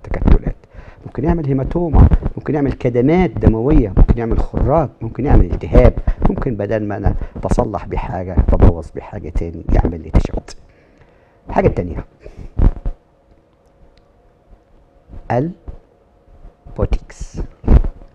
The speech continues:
البوتكس، هتسمع كلمة غريبة، عارف يعني إيه بوتكس؟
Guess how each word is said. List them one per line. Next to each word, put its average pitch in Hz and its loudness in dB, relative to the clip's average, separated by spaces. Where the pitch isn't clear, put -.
البوتكس، - -4
هتسمع - -6
كلمة 110 0
غريبة، 95 -6
عارف 120 2
يعني 127 4
إيه 139 -6
بوتكس؟ - -12